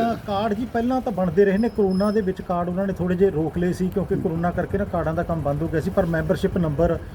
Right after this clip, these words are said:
ਜਿਹੜਾ ਹੈਗਾ, ਉਹ, ਉਹ ਮੈਂਬਰਸ਼ਿਪ ਨੰਬਰ ਆ ਜਾਣਾ। ਤੁਹਾਡੀ ਈਮੇਲ ਜਿਹੜਾ ਐਡਰੈਸ ਹੈ, ਉਹਦੇ ਉੱਤੇ ਤੁਹਾਨੂੰ ਜਿੰਨਾ ਤੁਹਾਡੇ ਨਾਲ ਪੱਤਰ ਵਿਹਾਰ ਹੈ, ਉਹ ਵੀ ਹੁੰਦਾ ਰਹੂਗਾ।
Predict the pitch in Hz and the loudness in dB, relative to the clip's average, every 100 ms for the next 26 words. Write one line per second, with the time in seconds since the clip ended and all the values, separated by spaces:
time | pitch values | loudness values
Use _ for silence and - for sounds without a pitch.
0 | - - 139 185 160 170 185 151 170 165 | -14 -6 0 2 2 2 0 0 -2 -6
1 | 185 180 151 147 165 - 180 156 139 160 | -4 -2 -2 -2 -2 -4 -4 -2 -2 0
2 | 160 160 190 190 - - - 170 175 208 | -2 -2 -4 -4 -14 -12 -2 0 2 -2
3 | 208 196 196 208 202 190 202 160 165 - | 0 2 6 6 4 2 0 0 -4 -4
4 | 170 170 175 202 202 190 185 190 170 131 | -4 -2 0 2 0 0 -2 -2 -2 -2
5 | 147 180 196 - - 160 151 170 165 185 | 0 0 0 -4 -6 -4 -4 -4 -2 -2
6 | 160 139 151 156 160 170 208 170 170 180 | 0 2 2 2 0 -2 0 0 2 0
7 | 160 170 175 | 0 0 -2